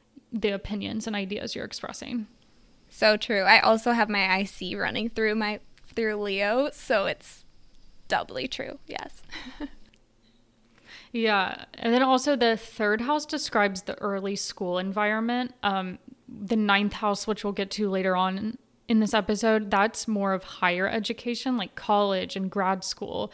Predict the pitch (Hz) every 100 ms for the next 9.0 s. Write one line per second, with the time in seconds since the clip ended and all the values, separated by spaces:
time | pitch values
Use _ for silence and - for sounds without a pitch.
0 | - - 214 - 190 208 220 208 196 190
1 | 185 175 - - 190 185 196 190 196 202
2 | 214 208 185 - - 185 185 180 175 -
3 | 175 196 208 240 - - - - 220 208
4 | 208 196 - 202 190 202 240 254 277 -
5 | 233 - 202 190 185 185 175 - 208 -
6 | - - 180 - - 202 202 196 196 -
7 | 196 196 180 175 196 220 220 202 190 190
8 | - 180 - - - - 127 92 214